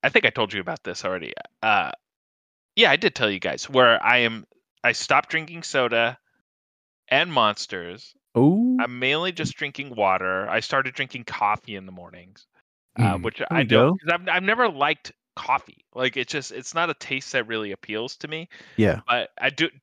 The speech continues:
Speaker 1: doing it mainly just to see what happens. And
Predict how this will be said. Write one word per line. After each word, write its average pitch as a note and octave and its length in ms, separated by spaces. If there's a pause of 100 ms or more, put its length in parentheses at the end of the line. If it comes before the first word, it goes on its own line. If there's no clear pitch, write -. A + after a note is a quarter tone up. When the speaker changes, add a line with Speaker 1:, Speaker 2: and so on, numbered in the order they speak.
(300)
Speaker 1:
doing C4+ 240
it E3+ 100
mainly A3 320
just F3+ 220
to C#3+ 100
see D3 200
what A#2+ 220
happens. C3 640 (360)
And A2 440